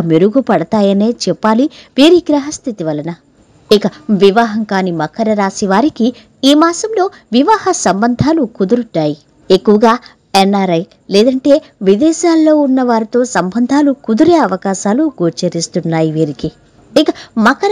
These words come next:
రాశి వారు వారి సంతాన విషయంలో కాస్త జాగ్రత్తగా ఉండాల్సి ఉంటుంది. వారి చదువులందు, అదేవిధంగా వారి ఆరోగ్యం పట్ల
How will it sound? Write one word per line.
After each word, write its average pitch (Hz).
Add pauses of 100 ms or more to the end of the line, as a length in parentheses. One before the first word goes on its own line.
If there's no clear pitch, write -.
(120)
రాశి 240
వారు 240 (220)
వారి 190 (120)
సంతాన 359 (140)
విషయంలో 240 (100)
కాస్త 220 (140)
జాగ్రత్తగా 226
ఉండాల్సి 160
ఉంటుంది. 156 (540)
వారి 196 (160)
చదువులందు, 175 (360)
అదేవిధంగా 180 (260)
వారి 233 (320)
ఆరోగ్యం 269
పట్ల 160